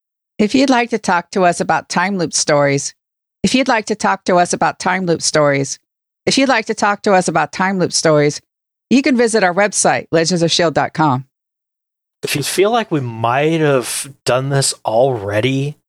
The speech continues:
Speaker 2: leave us a voicemail at eight four four, the bus one. That's eight four four, eight four three, two eight seven one. But only do it once.
Speaker 1: We're on Twitter at Legends of shield.
Speaker 2: Thought with this?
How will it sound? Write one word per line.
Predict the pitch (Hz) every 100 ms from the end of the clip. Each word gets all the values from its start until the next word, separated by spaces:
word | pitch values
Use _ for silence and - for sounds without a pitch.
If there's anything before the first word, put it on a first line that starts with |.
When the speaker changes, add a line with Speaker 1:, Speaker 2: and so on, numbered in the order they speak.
| _ _ _ _ -
Speaker 2:
leave | 147 185
us | 190 180
a |
voicemail | 120 127 117 - 110 92 92
at | 98
eight | - 135
four | - 131
four, | 120 - 127 117
the | 110
bus | 104 98 95
one. | 92 87 90 _ _ -
That's | 113 131
eight | 143
four | - 139 131
four, | 147 139 135 135 _ -
eight | 120
four | - 135 123
three, | 139 127 110 101 - _ _ _ _ -
two | - 135 123
eight | 113 107 _ _ -
seven | - 107 90 90
one. | 90 87 82 - _ _ _ -
But | 131
only | 143 135
do | 117 98
it |
once. | 78 78 - - - _ _ _ _ _ _ _ _ _ -
Speaker 1:
We're | 190 240
on | 185 170
Twitter | - 240 147 123 -
at | 175 -
Legends | 170 165 160
of | 151
shield. | - 151 101 - _ _ _ _ _ _ _ _ _ -
Speaker 2:
Thought | 156 151 - _ _
with | 143 139
this? | 143 165 185 - - -